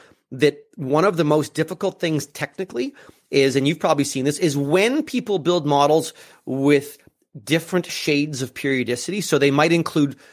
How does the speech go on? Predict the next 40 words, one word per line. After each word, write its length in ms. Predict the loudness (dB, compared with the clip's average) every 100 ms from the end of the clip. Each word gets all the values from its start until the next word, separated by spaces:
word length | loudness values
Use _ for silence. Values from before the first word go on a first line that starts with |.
| -20 -2
let's 200 | -2 0
say, 100 | -2
quarters 640 | -4 -4 -2 2 2 0 0
and 340 | 0 2 2
annual 540 | 0 0 0 2 2
periods. 640 | -2 -10 -6 -4 -4 -6 -8
You've 180 | -8 -4
probably 260 | -6 -6
seen 200 | -8 -8
this. 120 | -6
What 140 | -6 -4
did 100 | -2
they 120 | -2
do? 260 | 0 -2 -4 -16 -20 -4
The 120 | -2
columns, 500 | 0 2 2 2 -2
imagine 380 | 0 2 2 0
the 60 | 0
columns 460 | 2 2 2 -2
from 280 | -2 -2 0
left 220 | 0 -2
to 100 | -4
right. 240 | -2 -4 0
They'll 140 | 0
go 180 | 2 0
Q 240 | -2 -6
one, 360 | 0 2 2 -4 _ _ -10
Q 160 | -8
two, 360 | -4 -2 -2 -4 _
Q 180 | -6 -6
three, 420 | -4 -4 -4 -4 _
Q 160 | -4 -4
four, 400 | 0 2 2 -2 _
and 120 | 0 2
then 120 | 2
what's 140 | 0
the 80 | 0
next 180 | -2 0
column, 260 | -2 0
Mark? 260 | 0 -2